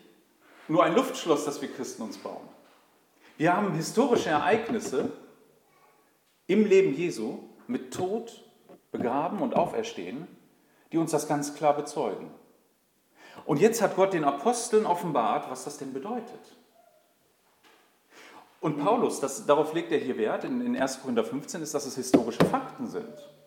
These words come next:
Es ist ein Fakt, dass Jesus am Kreuz starb. Es ist ein Fakt, dass er begraben wurde. Und es ist auch ein Fakt, dass er wieder auferstand.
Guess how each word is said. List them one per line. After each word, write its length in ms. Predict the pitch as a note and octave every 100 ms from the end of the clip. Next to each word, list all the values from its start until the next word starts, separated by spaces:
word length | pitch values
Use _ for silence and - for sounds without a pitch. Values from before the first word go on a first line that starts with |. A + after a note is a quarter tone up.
| _ _ _ _ _ _ _ - - _ _ _ _ _ - _ _ - -
Es 120 | E3
ist 100 | A3
ein 140 | D3+
Fakt, 340 | C#3+ G#3 A#3 E3+
dass 180 | -
Jesus 320 | C3 C3+ G#3+ G#3+
am 160 | D3+
Kreuz 360 | - B2 D3 -
starb. 320 | - G#2 F2
Es 100 | A#2
ist 80 | -
ein 140 | D3+
Fakt, 320 | D3 G#3+ -
dass 160 | F#3+ E3
er 80 | D#3
begraben 400 | D3+ C3+ A2+ F#2+
wurde. 180 | G#2 A#2
Und 60 |
es 60 | A#2+
ist 40 |
auch 140 | C#3+ C#3+
ein 100 | D#3+
Fakt, 240 | F3+ -
dass 120 | D#3+
er 100 | E3
wieder 120 | E3
auferstand. 680 | D#3 B2 F#2 - - - -